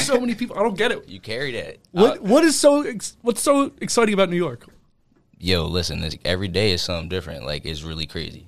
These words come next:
Speaker 2: Especially, like, compared to out here, you can't even find nothing to it. Like, you go down to Philly, you,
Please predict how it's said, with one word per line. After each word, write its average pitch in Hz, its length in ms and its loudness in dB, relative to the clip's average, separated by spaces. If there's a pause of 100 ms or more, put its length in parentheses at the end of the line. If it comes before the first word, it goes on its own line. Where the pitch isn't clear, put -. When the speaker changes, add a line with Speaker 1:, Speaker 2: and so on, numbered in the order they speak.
Speaker 2:
Especially, 120 360 -4
like, 98 120 -6
compared 110 280 -4
to 104 40 -2
out 98 100 0
here, 101 100 -4
you 101 140 -8
can't 101 180 -10
even 80 400 -10
find 87 360 -4
nothing 80 280 -8
to 85 180 -4
it. 73 100 -8
Like, 76 300 -8 (260)
you 87 100 -14
go 95 140 -4
down 85 160 -6
to 82 40 -8
Philly, 85 300 -8
you, 85 300 -8